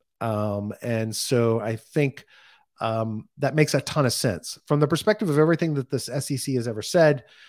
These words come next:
uh, uh, other entities have ever said, that makes a ton of sense. Law number two, a dao must not be able to change its rules without consent of its stakeholders, and such, such consent must not violate law number one.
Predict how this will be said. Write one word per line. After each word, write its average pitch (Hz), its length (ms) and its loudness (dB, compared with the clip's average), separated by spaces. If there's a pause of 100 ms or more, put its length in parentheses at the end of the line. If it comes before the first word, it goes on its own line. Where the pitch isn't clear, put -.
(160)
uh, 113 360 0
uh, 123 200 -4 (200)
other 139 180 -2
entities 139 460 -2
have 117 100 0
ever 110 160 0
said, 117 440 2 (440)
that 123 280 2
makes 120 200 0
a 113 60 -10
ton 110 160 -6
of 101 60 -10
sense. - 440 -14 (180)
Law 147 320 4
number 165 220 4
two, 123 320 2
a 110 80 -2
dao 143 260 2
must 151 320 0
not 160 220 0
be 135 100 0
able 147 160 0
to 127 60 -6
change 135 340 -2
its 120 180 -6
rules 160 440 2
without 123 300 -2
consent 156 540 -2
of 123 140 -6
its 117 180 -6
stakeholders, 151 680 2
and 117 160 -8
such, 143 580 -6
such - 360 -2
consent 131 580 -2 (420)
must 143 400 0
not 143 280 0
violate 120 360 0
law 107 220 -2
number 110 240 -4
one. 131 320 4